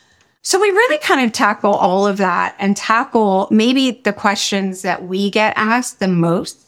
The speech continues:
like in private groups. You know, a lot of women are,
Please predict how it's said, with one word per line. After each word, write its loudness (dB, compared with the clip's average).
like -4
in -8
private -6
groups. -6
You 4
know, 2
a 0
lot 2
of -4
women 2
are, -2